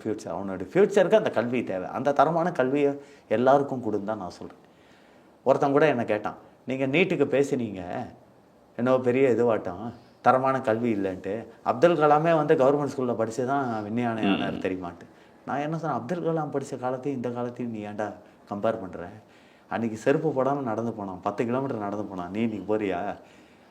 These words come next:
Speaker 1: அரை கிலோமீட்டருக்கு ஷேர் ஆட்டோ பார்க்குற நீ. இன்னைக்கு செருப்பு போட்டு தான் நடக்கிற, ஷூ போட்டு தான் நடக்கிற." அந்த மாதிரி வந்து எஜுகேஷன் சிஸ்டம் மாறணும்.
Speaker 2: ம், ம்.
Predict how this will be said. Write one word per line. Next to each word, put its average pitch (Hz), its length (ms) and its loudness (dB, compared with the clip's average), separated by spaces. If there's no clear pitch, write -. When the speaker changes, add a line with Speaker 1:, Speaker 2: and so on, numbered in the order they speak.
Speaker 1:
அரை 107 220 -2
கிலோமீட்டருக்கு 135 560 -2
ஷேர் 117 180 2
ஆட்டோ 104 260 0
பார்க்குற 92 200 -6
நீ. 92 240 -12
இன்னைக்கு 120 260 -2
செருப்பு 120 240 2
போட்டு 113 160 2
தான் 113 140 2
நடக்கிற, 104 320 -4
ஷூ 120 180 -2
போட்டு 101 220 -4
தான் 101 120 -6
நடக்கிற." 90 340 -12
அந்த 123 260 2
மாதிரி 170 240 8
வந்து 160 280 4
எஜுகேஷன் 151 480 2
சிஸ்டம் 156 260 2
மாறணும். 123 380 4
Speaker 2:
ம், 80 320 2
ம். 64 220 -6